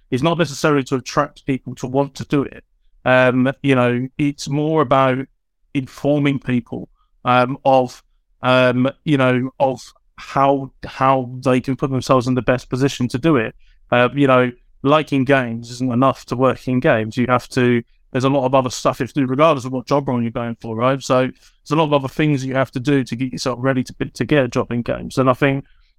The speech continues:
we're in a unique position as recruiters because we see lots and lots of people who want to work in games. We see hundreds of thousands of C Vs, portfolios, and everything else.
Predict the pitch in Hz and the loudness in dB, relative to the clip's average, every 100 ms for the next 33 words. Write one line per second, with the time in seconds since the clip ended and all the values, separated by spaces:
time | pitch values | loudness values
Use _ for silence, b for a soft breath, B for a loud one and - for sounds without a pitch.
0 | - 143 147 143 135 135 127 139 - 131 | -2 2 4 2 2 0 0 -4 -4 -4
1 | 135 - 131 123 123 196 143 131 147 127 | -4 -2 -2 -2 -2 0 0 0 -2 0
2 | 180 143 160 139 - 147 123 131 135 - | 0 0 -2 -2 0 0 0 -2 -4 -6
3 | 135 143 - 120 143 139 123 131 123 123 | -4 -4 -4 -6 -4 -4 -4 -2 -2 -4
4 | - 127 127 123 117 135 110 113 - 127 | -4 0 0 0 0 0 0 -4 -2 -2
5 | - 123 117 - _ - _ - 156 143 | 0 0 -2 -6 _ -20 _ -2 0 0
6 | 131 127 139 139 123 131 120 - 139 127 | -2 2 2 2 0 -4 -4 -4 -2 0
7 | 135 131 131 135 139 131 131 127 127 127 | 0 0 -2 -10 -2 0 2 2 0 -2
8 | 120 123 123 117 101 - | -4 -4 -2 -4 -8 -18